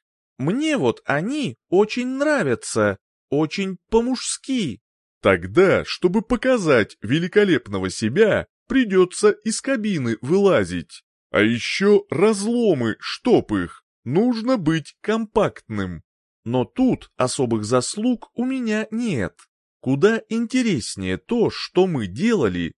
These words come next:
со слитком красного сверхнормального металла. Приоритетное, предельно быстрое изготовление дало мне новые навесные щиты,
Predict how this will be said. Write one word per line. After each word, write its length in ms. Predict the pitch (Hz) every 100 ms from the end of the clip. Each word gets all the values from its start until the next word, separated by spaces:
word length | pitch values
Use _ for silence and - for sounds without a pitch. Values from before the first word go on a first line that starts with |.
| _
со 220 | - 202
слитком 720 | - 202 170 - - 90 90
красного 800 | - 196 151 - - 98 90 90
сверхнормального 1300 | - - 175 226 - 226 233 196 139 135 139 147 156 -
металла. 840 | 175 208 - 151 92 82 80 76 - _ _ _
Приоритетное, 1120 | 107 95 90 95 - 190 185 - 101 90 82 - -
предельно 580 | 185 180 214 214 220
быстрое 680 | 202 190 170 - - 101 95 -
изготовление 1080 | 113 104 117 117 135 190 220 156 98 87 -
дало 460 | 78 87 92 165 208
мне 400 | 117 95 87 80 - _ _ _
новые 720 | 151 208 254 220 107 98 90 -
навесные 720 | 214 247 - - 185 180 185
щиты, 680 | - - 240 - 139 90